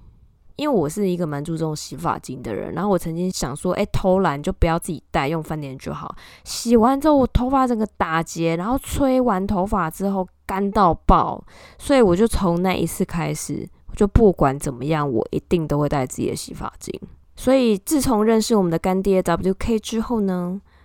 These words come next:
接下来我不管去哪里旅行，我都会带着我们干爹的洗发精，装成小瓶，我一定会把它带出门。因为大家想想看，就是这样洗完头发香香的，然后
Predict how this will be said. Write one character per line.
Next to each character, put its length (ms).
接 160
下 200
来 120
我 240
不 80
管 160
去 140
哪 180
里 80
旅 80
行， 300
我 80
都 140
会 100
带 160
着 160
我 40
们 120
干 180
爹 140
的 80
洗 160
发 260
精， 200
装 180
成 160
小 180
瓶， 300
我 100
一 80
定 160
会 80
把 120
它 80
带 160
出 180
门。 260
因 140
为 160
大 120
家 120
想 160
想 100
看， 240
就 100
是 160
这 80
样 120
洗 180
完 160
头 100
发 200
香 200
香 240
的， 200
然 160
后 200